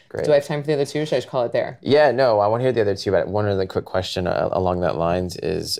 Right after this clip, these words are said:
Speaker 1: um, what does meditation do epigenetic-wise? I know this is a, probably a big, deep question,
Speaker 2: Mm-hmm.
Speaker 1: um, for the baby while it's in the womb.
Speaker 2: Okay, so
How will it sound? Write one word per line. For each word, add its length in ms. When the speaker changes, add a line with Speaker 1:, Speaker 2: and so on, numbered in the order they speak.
Speaker 1:
um, 360
what 200
does 120
meditation 600
do 720
epigenetic-wise? 1080
I 100
know 160
this 160
is 80
a, 60
probably 320
a 40
big, 280
deep 180
question, 580
Speaker 2:
Mm-hmm. 140
Speaker 1:
um, 640
for 320
the 100
baby 640
while 320
it's 180
in 100
the 100
womb. 340
Speaker 2:
Okay, 280
so 420